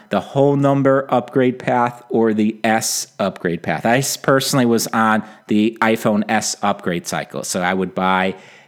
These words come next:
the iPhone three G S, iPhone four S, iPhone five S.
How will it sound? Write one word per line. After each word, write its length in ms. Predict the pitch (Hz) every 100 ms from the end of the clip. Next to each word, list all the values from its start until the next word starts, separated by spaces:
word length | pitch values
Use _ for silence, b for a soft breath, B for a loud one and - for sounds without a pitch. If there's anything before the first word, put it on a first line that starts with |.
| -
the 100 | 92
iPhone 440 | 92 95 - 92
three 160 | - 90
G 200 | 80 98
S, 540 | 131 131 131 - - b b b b -
iPhone 380 | 90 - 85
four 340 | - - 127 117
S, 520 | 117 110 - - b b b b b -
iPhone 380 | 92 87 87 80
five 280 | 107 107 110
S. 160 | 113